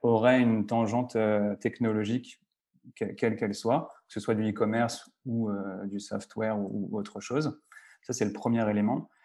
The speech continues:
Le deuxième, c'est que en deux mille, euh, donc là, on est en deux mille quatorze, et en deux mille quatorze, au Québec, la vente en ligne, c'était, euh, il y avait rien, là. Il y a pas d'infrastructure. C'était un, un, c'était un vrai, euh,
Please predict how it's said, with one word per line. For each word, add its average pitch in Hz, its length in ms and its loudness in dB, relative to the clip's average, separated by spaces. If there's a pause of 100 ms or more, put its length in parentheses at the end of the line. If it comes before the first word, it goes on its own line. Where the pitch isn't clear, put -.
(160)
Le 110 100 0
deuxième, 117 380 4
c'est 135 220 -2
que 110 260 0
en 113 100 0
deux 113 140 0
mille, 127 240 4
euh, 107 220 2
donc 104 180 -2
là, 139 80 -2
on 120 40 2
est 107 40 0
en 104 60 0
deux 110 120 2
mille 127 180 2
quatorze, 127 500 0
et 117 40 -8
en 107 80 -4
deux 107 120 -2
mille 139 160 4
quatorze, 123 360 0
au 104 80 -4
Québec, 117 540 -4
la 107 120 -4
vente 131 260 2
en 113 80 0
ligne, 127 360 2
c'était, - 720 -2 (200)
euh, 101 340 -2 (640)
il 117 80 -4
y - 20 -2
avait 110 140 0
rien, 110 260 0
là. - 160 -8 (400)
Il 113 40 -2
y 107 40 0
a - 120 -2 (140)
pas 120 140 2
d'infrastructure. 117 1120 -2 (340)
C'était 120 340 2
un, 110 80 4
un, 101 760 0 (460)
c'était - 180 -2
un 107 100 2
vrai, 117 400 4
euh, 104 520 4